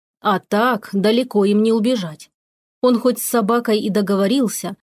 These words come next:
а все равно они здорово наследили. Лес тоже пришел на помощь, скрыл часть следов, а все равно как-то противники их знали, куда двигаться. С другой стороны подходил второй отряд.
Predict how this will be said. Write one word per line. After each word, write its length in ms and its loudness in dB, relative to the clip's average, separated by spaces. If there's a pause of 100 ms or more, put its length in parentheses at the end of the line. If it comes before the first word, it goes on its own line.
а 100 0
все 180 -2
равно 340 2
они 200 2
здорово 480 0
наследили. 720 -4 (400)
Лес 360 0
тоже 280 0
пришел 380 -4
на 140 0
помощь, 480 -6 (200)
скрыл 440 -2
часть 360 -4
следов, 540 -2 (300)
а 120 2
все 200 -2
равно 480 2
как-то 280 -4
противники 640 -2
их 260 -4
знали, 540 0
куда 280 -2
двигаться. 640 -4 (1120)
С 160 -2
другой 380 0
стороны 420 0
подходил 500 -2
второй 440 0
отряд. 420 -8